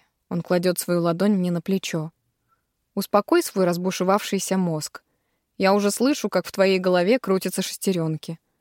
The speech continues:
«Ладно», на выдохе отвечаю я. Он не убирает руку с моего плеча, вместо этого обхватывает его, чтобы ладонь полностью соприкасалась с моей кожей.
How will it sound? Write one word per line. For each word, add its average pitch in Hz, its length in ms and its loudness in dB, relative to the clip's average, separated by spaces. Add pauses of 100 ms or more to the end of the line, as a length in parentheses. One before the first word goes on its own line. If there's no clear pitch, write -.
(420)
«Ладно», 180 640 0
на 180 160 -2
выдохе 165 360 -2
отвечаю 156 520 -4
я. 151 240 -8 (1040)
Он 180 200 0
не 196 100 4
убирает 208 500 2
руку 175 200 -4
с - 100 -6
моего 165 260 -2
плеча, 190 460 -4 (600)
вместо 180 400 -2
этого 196 340 2
обхватывает 180 600 -2
его, 165 360 -2 (360)
чтобы 175 300 -4
ладонь 180 380 2
полностью 196 520 0
соприкасалась 180 680 -2
с - 100 -10
моей 175 280 0
кожей. 151 500 -2